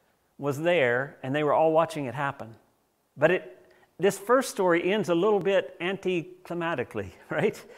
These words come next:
He comes into town, he looks at everything, and then he heads back out to Bethany and spends the night because it's late. Now, the next morning we encounter the second two stories, although one of them is bookended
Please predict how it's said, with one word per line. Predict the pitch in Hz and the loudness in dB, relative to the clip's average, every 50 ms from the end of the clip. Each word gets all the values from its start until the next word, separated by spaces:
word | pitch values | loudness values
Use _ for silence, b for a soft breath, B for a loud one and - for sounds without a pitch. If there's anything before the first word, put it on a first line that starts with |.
| B B B B B | B B B B B
He | B 160 | B -6
comes | - - 226 254 233 247 | 0 4 4 4 4 4
into | 254 220 214 | 2 2 2
town, | - - 170 165 165 160 160 170 156 - b b b b b b b | 2 2 2 2 4 2 2 0 -2 -8 b b b b b b b
he | - 147 | -2 0
looks | 165 196 240 233 - - | 4 4 4 4 4 2
at | 202 | 0
everything, | 180 156 156 147 135 - 160 151 151 156 160 143 - b b b b b b b b b b | 2 2 0 -2 -2 -2 -4 -4 -4 -6 -6 -10 -12 b b b b b b b b b b
and | - 127 147 | -6 -4 -2
then | 180 190 | -2 -2
he | 185 180 | -2 -2
heads | 160 180 180 185 160 | 0 0 0 0 0
back | - - 185 180 - - | 2 4 4 4 4 4
out | 180 170 143 | 0 0 0
to | 165 151 | -2 -4
Bethany | 147 165 170 160 170 165 165 156 | 0 0 0 0 -2 -6 -4 -4
and | 147 143 | -4 -6
spends | - - 156 156 147 127 | -6 -8 -8 -6 -6 -6
the | 143 | -4
night | 139 135 135 139 - | -4 -2 -4 -4 -4
because | 127 135 - 127 120 113 120 | -8 -8 -4 -2 -2 -2 -4
it's | 104 - - | -10 -10 -6
late. | 127 123 117 107 - - - _ _ _ _ _ _ _ _ _ _ _ _ _ _ _ _ _ _ _ _ _ _ _ - | -4 -4 -4 -4 -8 -12 -20 _ _ _ _ _ _ _ _ _ _ _ _ _ _ _ _ _ _ _ _ _ _ _ -6
Now, | 123 | -2
the | 123 143 | -2 2
next | 156 233 240 240 - | 4 2 2 2 0
morning | 214 202 196 190 185 | 2 2 4 4 4
we | 180 175 | 2 2
encounter | 175 160 - 196 185 180 165 | 0 0 0 0 0 2 2
the | 156 143 147 | 2 2 0
second | - - - - 233 226 226 233 160 160 | -2 -2 -2 2 2 2 2 2 -6 -4
two | - 185 175 | 0 0 0
stories, | - - - 160 143 143 139 143 156 160 - - B B B B B B B | 0 0 -2 -2 2 2 4 4 2 2 -2 -6 B B B B B B B
although | B 151 165 165 180 180 | B 2 6 6 6 6
one | 180 175 180 208 262 277 262 | 6 4 4 4 4 4 4
of | 233 165 131 | 2 2 2
them | 151 143 151 165 180 | 2 2 2 2 0
is | 165 160 156 135 | 0 0 0 0
bookended | 143 135 139 151 220 208 - 202 180 170 160 156 160 160 165 147 | -2 -4 0 0 0 2 2 0 2 2 2 4 4 2 2 0